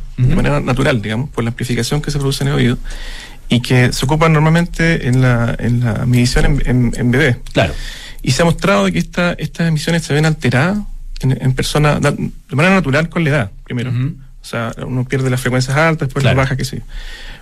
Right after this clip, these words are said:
Speaker 1: Pero también hay una, hay una, hay una asociación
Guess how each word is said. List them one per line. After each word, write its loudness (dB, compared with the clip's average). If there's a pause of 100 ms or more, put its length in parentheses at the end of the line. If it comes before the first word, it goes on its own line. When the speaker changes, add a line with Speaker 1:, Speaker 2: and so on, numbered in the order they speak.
Speaker 1:
Pero 2
también 4
hay 4
una, 2
hay -2
una, 2
hay 0
una 2
asociación 0